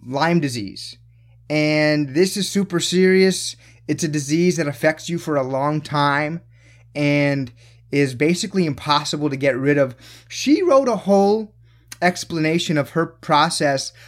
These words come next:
of basically taking upwards of sixty pills a day.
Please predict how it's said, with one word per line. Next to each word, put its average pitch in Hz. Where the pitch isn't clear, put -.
of 135
basically 190
taking 190
upwards 170
of 147
sixty -
pills 151
a 139
day. 127